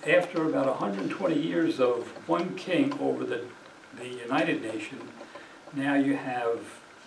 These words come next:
two kings in this divided situation. The southern kingdom were just two, northern kingdoms were, northern kingdom was ten, ten tribes. A couple things to keep in mind about all of this.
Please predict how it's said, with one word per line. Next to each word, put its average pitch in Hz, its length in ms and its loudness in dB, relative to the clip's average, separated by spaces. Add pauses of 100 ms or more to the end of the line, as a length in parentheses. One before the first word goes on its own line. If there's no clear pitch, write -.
(440)
two 208 280 -4
kings 127 720 -2 (280)
in 127 180 -8
this 117 180 -8
divided 127 720 -4 (800)
situation. 113 720 -2 (640)
The - 80 -12
southern 143 420 0
kingdom 156 560 -2
were - 60 -10
just 113 340 -8
two, - 440 2 (800)
northern 135 340 0
kingdoms 135 520 0 (100)
were, 107 200 -6 (760)
northern 135 240 -4
kingdom 123 360 -2
was 107 120 -10
ten, 110 520 -6 (800)
ten 123 240 -4
tribes. 101 680 -10 (760)
A - 440 -18
couple - 240 -4
things 180 240 -2
to 147 80 -2
keep 160 260 2
in 139 100 2
mind 135 260 0
about 110 260 -4
all 107 180 2
of 104 100 0
this. - 280 -10